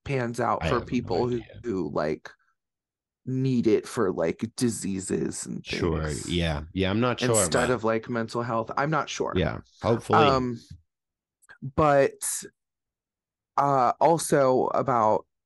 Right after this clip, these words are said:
Speaker 1: smoking in a spiritual context. Um, I love those nuns. We have to talk about them later.
Speaker 2: Have to.
Speaker 1: <laughs> And, um, so,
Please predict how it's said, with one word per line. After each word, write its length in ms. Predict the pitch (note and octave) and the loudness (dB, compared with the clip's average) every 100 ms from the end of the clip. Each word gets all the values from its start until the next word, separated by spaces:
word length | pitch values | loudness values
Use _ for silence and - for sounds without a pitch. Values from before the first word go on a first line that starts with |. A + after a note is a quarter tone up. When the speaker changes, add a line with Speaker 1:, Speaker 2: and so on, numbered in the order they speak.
| _ _ - | _ _ -8
Speaker 1:
smoking 680 | - - C#3 A#2+ A#2 G#2+ G#2+ | -6 -4 -2 -2 -2 -4 -2
in 100 | G#2+ | -4
a 100 | A2 | -4
spiritual 600 | - - A#2+ G#2 - G#2 | -6 -2 0 0 -2 -6
context. 960 | - G2+ G2 - C2+ - - - - - _ _ _ _ - | -4 -4 -4 -4 -4 -4 -10 -18 -20 -20 _ _ _ _ -4
Um, 580 | B2+ A#2 A2 G#2 A2 A2 _ _ _ | -2 0 0 -2 -6 -12 _ _ _
I 60 | - | 0
love 220 | C3 A#2 | 0 2
those 200 | G#2+ G#2 | 0 -2
nuns. 380 | G2+ F#2+ G2 - | -2 -6 -8 -12
We 100 | - | -8
have 180 | G2+ G#2+ | -4 -6
to 80 | - | -6
talk 220 | - - | -10 -8
about 140 | - - | -8 -8
them 120 | D2 | -8
later. 280 | A1+ - - - - | -8 -8 -12 -16 -12
Speaker 2:
Have 200 | D#2 D2+ | -10 -4
to. 260 | C3+ C#3+ A2+ | 0 0 0
Speaker 1:
<laughs> 0 | |
And, 360 | F3+ F3 D#3 C#3 - - - - | 6 6 6 2 -4 -2 -2 -2
um, 500 | C#3+ C#3 B2+ G#2+ - - - - | 2 4 2 0 -8 -14 -18 -20
so, 680 | - - E3 D3 C3 B2+ - | -12 2 6 6 8 6 2